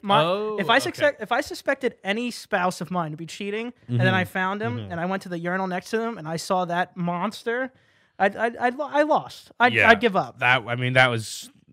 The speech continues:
Speaker 2: is that C G I?
Speaker 1: No, it's real. It's his real.
Speaker 2: That's his real
Speaker 1: It's his
Speaker 2: penis?
Speaker 1: real member. Yeah.
Speaker 2: Wow. Good for that guy.
Speaker 1: See, that's something that you can't.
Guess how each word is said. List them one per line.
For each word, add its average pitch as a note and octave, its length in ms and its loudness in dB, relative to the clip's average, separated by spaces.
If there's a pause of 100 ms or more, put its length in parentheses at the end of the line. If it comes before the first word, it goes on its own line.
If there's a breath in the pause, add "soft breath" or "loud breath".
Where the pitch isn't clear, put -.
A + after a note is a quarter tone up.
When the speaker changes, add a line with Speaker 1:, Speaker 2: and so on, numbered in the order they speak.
(160)
Speaker 2:
is A2+ 160 -8
that D#3+ 140 2
C D3 300 -4
G C3+ 200 -4
I? G2+ 340 2
Speaker 1:
No, G3+ 280 6
it's - 160 -4
real. F3 300 -2
It's D#3+ 120 -18
his E3+ 160 -12
real. F3+ 280 -4
Speaker 2:
That's C#3 180 -4
his C3 180 -6
real B2+ 160 -6
Speaker 1:
It's B2+ 80 -10 (100)
his G3 120 0
Speaker 2:
penis? E3 40 0
Speaker 1:
real A3 180 8
member. G3 360 4
Yeah. E3+ 220 -2 (600)
Speaker 2:
Wow. G#2+ 420 -10 (760)
Good B2 160 -12
for - 100 -12
that A2+ 220 -6
guy. F#2 140 -14
Speaker 1:
See, A#3 100 -6
that's D4 220 0
something G4+ 300 -8
that A3 280 0
you G#3+ 140 -6
can't. B3 500 -6